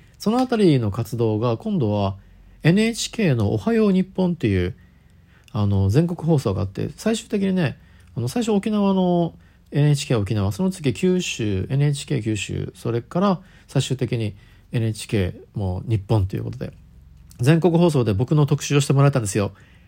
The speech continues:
こんな司会者、そして効果音も操っ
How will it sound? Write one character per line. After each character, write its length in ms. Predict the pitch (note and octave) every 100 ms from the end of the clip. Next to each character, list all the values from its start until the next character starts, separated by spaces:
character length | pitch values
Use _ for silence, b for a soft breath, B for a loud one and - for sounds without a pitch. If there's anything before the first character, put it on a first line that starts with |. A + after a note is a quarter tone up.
| b
こ 120 | -
ん 100 | E3
な 240 | E3+ E3 D#3+
司 160 | -
会 240 | - D3+ C#3
者、 240 | - G#2+
そ 100 | G2+
し 80 | A2+
て 260 | C#3 B2 b b b -
効 200 | D3+ D3+
果 100 | D#3+
音 80 |
も 80 | C3
操 80 |
っ 20 | A2+